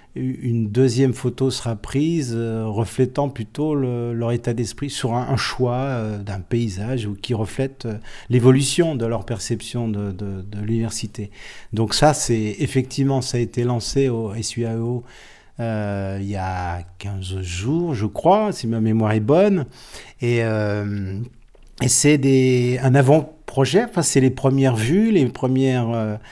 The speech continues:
les premières images de cette expo qui va évoluer, qui va être complétée par, euh, le travail aussi mené par, euh, euh, le F-,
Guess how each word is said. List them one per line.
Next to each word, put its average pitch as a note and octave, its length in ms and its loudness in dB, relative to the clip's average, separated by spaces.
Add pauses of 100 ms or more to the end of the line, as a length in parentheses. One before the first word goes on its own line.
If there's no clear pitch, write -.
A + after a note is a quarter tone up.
(200)
les A#2+ 120 0
premières A#2+ 500 0
images C3 420 4
de G#2+ 120 -2
cette A2 300 -2
expo E3+ 480 2 (380)
qui C#3 160 0
va C#3+ 140 8
évoluer, C#3 680 6
qui D#3 220 0
va C#3 140 6
être C3+ 280 2
complétée C#3+ 960 2
par, C3 560 4
euh, A#2 200 2
le A#2 180 2
travail B2 440 0
aussi B2 520 -2
mené A#2 400 2
par, A2+ 520 -2
euh, G#2+ 220 -2 (460)
euh, G#2 600 -2
le G#2 540 -2
F-, - 600 -14